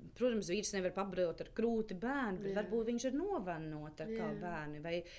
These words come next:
Speaker 1: iziet ārā pastaigā, un es tikmēr atkal nevis kārtoju māju, bet atgūstu spēkus, piemēram, vai nu pati pastaigāju, vai paguļot
Speaker 2: Mhm.
Speaker 1: dienvidiņu, vai vienkārši, nu, kaut ko dušā ieiet
Speaker 2: Jā,
Speaker 1: normāli.
Speaker 2: jā.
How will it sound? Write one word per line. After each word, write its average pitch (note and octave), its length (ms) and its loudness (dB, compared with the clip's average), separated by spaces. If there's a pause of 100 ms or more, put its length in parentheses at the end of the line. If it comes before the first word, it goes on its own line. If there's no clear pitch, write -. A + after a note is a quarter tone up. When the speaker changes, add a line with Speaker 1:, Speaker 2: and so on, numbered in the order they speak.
(120)
Speaker 1:
iziet G3+ 300 2
ārā G#3 360 0
pastaigā, F#3 520 -4
un D#3+ 100 -4
es F#3+ 140 -2
tikmēr G3+ 420 -2
atkal F#3 200 -4
nevis F3 220 -2
kārtoju F#3+ 580 0
māju, C4+ 540 0 (340)
bet F3+ 140 -4
atgūstu G3+ 580 -2
spēkus, A#3+ 420 -4
piemēram, G3 300 -4
vai D#3+ 140 -2
nu D#3 60 -8
pati F3 380 -6
pastaigāju, C4 720 -4
vai A3+ 120 -2
paguļot G3+ 800 -4
Speaker 2:
Mhm. A3 200 -4
Speaker 1:
dienvidiņu, F#3+ 760 0
vai F3 160 0
vienkārši, F#3+ 540 -4 (440)
nu, A3+ 160 0
kaut A3 260 0
ko A3 160 2 (380)
dušā F#3 560 2
ieiet E3+ 440 2
Speaker 2:
Jā, G3+ 120 -4
Speaker 1:
normāli. G3 440 -2
Speaker 2:
jā. - 20 -16